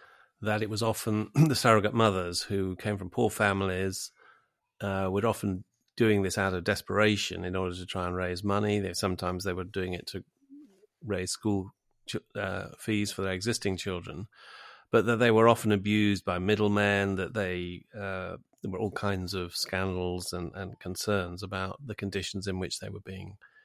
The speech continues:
cared for. Um, so you can see,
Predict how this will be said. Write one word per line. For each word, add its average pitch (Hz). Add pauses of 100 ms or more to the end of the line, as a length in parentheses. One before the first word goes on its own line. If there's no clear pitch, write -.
(180)
cared 95
for. 95 (640)
Um, 107 (280)
so -
you 170
can 180
see, 165